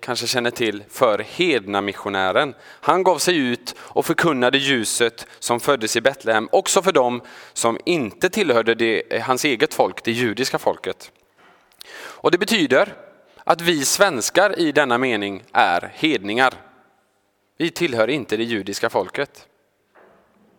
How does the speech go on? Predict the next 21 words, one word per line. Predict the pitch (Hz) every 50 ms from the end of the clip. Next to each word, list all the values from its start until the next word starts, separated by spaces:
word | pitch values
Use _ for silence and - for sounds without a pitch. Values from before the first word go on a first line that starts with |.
| _ _ _ _ _ _ _ _ _ _ _ _ _ _ _ _ _
Vi | - 190 196 175
är | 160
hedningar | 139 175 202 151 117 104 113 113 120 120 123
precis | - - 185 - - 143 117 110 107 - - - _ - - - _ _ _ _ _ _ _ _ _ _ -
som | - 127 127
männen, | 131 131 107 92 98 98 98 98 95 95 92 - - -
främlingarna | - - 147 139 120 104 101 101 101 98 98 95 95
från | - - - 113 117
öster, | - - 104 - - - - - - 127 120 104 87 - _ _ _ _ _
var. | 101 101 95 85 82 - - _ _ _ _ _ _ _ _ _ _ _ _ _ _ _ _ - - - - - - - - - _
Samtidigt | - - 202 196 151 - - 135 131 160 220 220 - - - - _ _ _ _
så | - - 123 113
talar | - - 175 165 123 110 107 107 107 107 110 - - - - -
Bibeln | - 135 131 110 101 95 90 101 92 92 92 90 - - - _
om | 131 123 107 101 98 98 98 90 - _ _ _ _ _
den | 104 107 104
kristna | - - 143 156 - - - 98 90 90
kyrkan | - - 147 131 107 - - 101 95 95 95
som | - - 110 98 98
det | 95 101 -
sanna | - - - 156 160 139 110 95 92 92 113 131